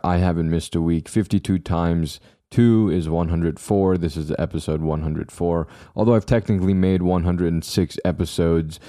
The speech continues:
uh, since there's two episodes sitting in the vault. For you, this is better than the one hundredth episode, which I completely forgot I was recording four weeks ago, I'm not gonna lie. But hey, two years, we have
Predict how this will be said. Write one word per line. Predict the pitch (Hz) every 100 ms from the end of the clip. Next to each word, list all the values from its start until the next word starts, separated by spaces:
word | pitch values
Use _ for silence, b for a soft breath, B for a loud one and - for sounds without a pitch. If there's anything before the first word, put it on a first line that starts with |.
| B B
uh, | 73
since | - 80
there's | 82 82 76
two | - 92
episodes | 82 - 80 90 82 -
sitting | 90 82
in | 82 80
the | 78
vault. | 87 92 95 - B B B
For | -
you, | 90 85 104 104 95 78 B B B
this | 82 85
is | 82
better | 80 85 82 82 76 b b -
than | 80
the | 80
one | 80 80
hundredth | 78 113 110 95
episode, | 92 87 - 92 85 80 B
which | - 90
I | 87
completely | - 80 - - 117 117 98
forgot | 90 90 85 85
I | 78
was | 76
recording | 80 - 82 80 80
four | 80 73
weeks | 69 69 -
ago, | 69 71
I'm | 78
not | 76 -
gonna | 78
lie. | 64 53 - B B
But | 95 92
hey, | 92 87 85 B B
two | - 151
years, | 131 104 95 90
we | 85 85
have | 82 80